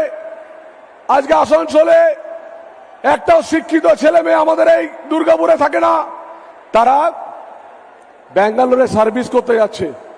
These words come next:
হয় দিল্লি, নাহলে অন্য কোথাও। তাই বলবো, ঘরের ছেলেকে ঘরে রাখুন। তাই ভারতীয় জনতা পার্টিকে চাই, আর তৃণমূল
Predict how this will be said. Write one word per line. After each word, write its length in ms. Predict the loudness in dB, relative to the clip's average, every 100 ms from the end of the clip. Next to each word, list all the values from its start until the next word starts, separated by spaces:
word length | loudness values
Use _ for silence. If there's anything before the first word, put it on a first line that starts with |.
| -20 -20 -20 -20 -20 -20 0
হয় 200 | 0 0
দিল্লি, 360 | -2 -2 -2 -6 -14 -20 -20 -20 -20 -20 -20 -20 -20 -20 -12 -2
নাহলে 200 | 0 0
অন্য 200 | 0 -2 -2
কোথাও। 240 | -4 -8 -10 -20 -20 -20 -20 -20 -20 -20 -20 -12 0
তাই 180 | 0 2
বলবো, 220 | -2 2 2 2 -6 -18 -20 -20 -20 -20 -20 -20 -20 -18 -2
ঘরের 280 | 0 0 0
ছেলেকে 260 | 0 2 0
ঘরে 160 | 0 0
রাখুন। 320 | 0 0 -2 -4 -18 -20 -20 -20 -20 -20 -20 -20 -20 -20 -10 0
তাই 140 | 0 2
ভারতীয় 280 | -2 2 0 0
জনতা 220 | 0 0
পার্টিকে 300 | 0 0 -2 2
চাই, 180 | 2 2 -4 -16 -20 -20 -20 -12 -2
আর 80 | -2 -2
তৃণমূল 380 | -2 -2 0